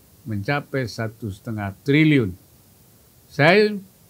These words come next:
saya juga mendorong agar Basnas terus dapat memperkuat kapasitas kelembagaannya,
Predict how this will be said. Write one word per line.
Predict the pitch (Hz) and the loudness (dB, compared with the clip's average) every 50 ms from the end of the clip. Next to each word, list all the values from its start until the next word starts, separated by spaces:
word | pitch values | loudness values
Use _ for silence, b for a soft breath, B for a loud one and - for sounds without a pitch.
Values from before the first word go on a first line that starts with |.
| _ _ | _ _
saya | - - 156 175 202 214 | -2 0 2 4 4 2
juga | 196 185 165 180 175 | 2 0 0 0 2
mendorong | 170 165 160 151 165 165 160 160 160 160 160 170 - | 2 2 2 4 4 4 2 2 0 -2 -4 -6 -6
agar | 139 117 104 120 117 117 113 113 104 | -8 -6 -4 -2 -2 -2 -4 -4 -2
Basnas | 110 147 165 160 - 170 175 165 156 151 139 - - | 0 0 0 0 -2 -2 0 0 0 -2 -2 -6 -8
terus | - 185 190 185 165 143 - | -4 -2 -2 -2 -2 -4 -6
dapat | 165 147 139 135 - - 135 139 - | -6 -6 -6 -4 -6 -8 -10 -8 -8
memperkuat | 139 123 117 123 110 104 - - 131 120 117 - - | -8 -8 -8 -8 -10 -10 -10 -8 -6 -6 -6 -8 -10
kapasitas | _ - 113 - 123 110 - - 101 - - 123 113 110 - - | _ -12 -10 -8 -10 -10 -12 -14 -16 -10 -8 -8 -8 -8 -10 -10
kelembagaannya, | - 110 110 110 104 98 95 87 107 113 131 147 160 160 156 160 156 160 180 | -8 -8 -6 -6 -6 -8 -8 -6 -4 -2 0 0 2 2 2 0 0 -2 -6